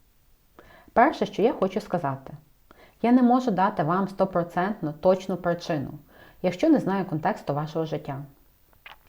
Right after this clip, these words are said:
Я можу відповісти лише узагальнено, з точки зору психосоматики. Тому, якщо ви хочете зрозуміти, чому саме у вас болить горло або є інші проблеми, треба поглянути на ваше життя в цілому.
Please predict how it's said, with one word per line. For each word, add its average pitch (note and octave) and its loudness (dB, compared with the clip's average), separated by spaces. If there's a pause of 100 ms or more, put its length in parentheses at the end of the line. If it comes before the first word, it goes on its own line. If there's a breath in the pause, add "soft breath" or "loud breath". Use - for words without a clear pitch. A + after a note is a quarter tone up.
Я C4 4
можу D4 8
відповісти B3+ 0
лише F#3+ -4
узагальнено, D#3 0 (120)
з - -20
точки F4 -2
зору F#3+ 2
психосоматики. D3 -12 (840 loud breath)
Тому, B3 8
якщо G#3+ 2
ви G#3 4
хочете G3+ 0
зрозуміти, D#3+ 0
чому A#3+ 2
саме F3+ -2
у D3+ 0
вас F3+ 0
болить F#3 2
горло C#3+ -4
або A3+ 2
є A3 4
інші B3 2
проблеми, C#3+ 0 (600 loud breath)
треба F3+ 4
поглянути E3+ -2
на E3+ -6
ваше F#3+ -6
життя G3 -8
в - -20
цілому. F#3+ -2